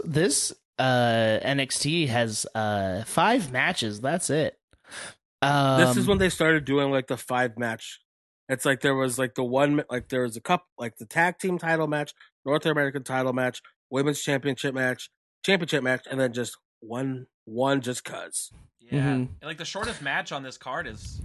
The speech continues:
Speaker 3: what, ten minutes?
Speaker 1: Yeah. Um, so we got, uh, it opens with the tag, Undisputed Era, uh, this time Kyle and Roddy.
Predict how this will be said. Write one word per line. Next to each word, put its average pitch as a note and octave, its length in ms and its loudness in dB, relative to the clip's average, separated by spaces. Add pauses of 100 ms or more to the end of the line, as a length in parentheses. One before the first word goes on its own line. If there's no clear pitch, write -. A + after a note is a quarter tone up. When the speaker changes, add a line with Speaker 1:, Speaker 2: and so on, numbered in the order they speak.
(280)
Speaker 3:
what, - 200 -8
ten A2+ 200 -8
minutes? - 420 -14 (420)
Speaker 1:
Yeah. C3+ 300 4 (640)
Um, C#3 760 2 (340)
so - 240 2
we D3+ 220 4
got, C#3 460 2 (140)
uh, A#2+ 500 4
it - 80 0
opens D#3+ 600 2
with C3+ 200 0
the D#3+ 80 0
tag, A#2 600 2
Undisputed D3 560 0
Era, G3 600 4
uh, A#2 300 2
this B2 280 -4
time A2 320 0
Kyle A2+ 420 0
and A2+ 100 0
Roddy. D#3 500 2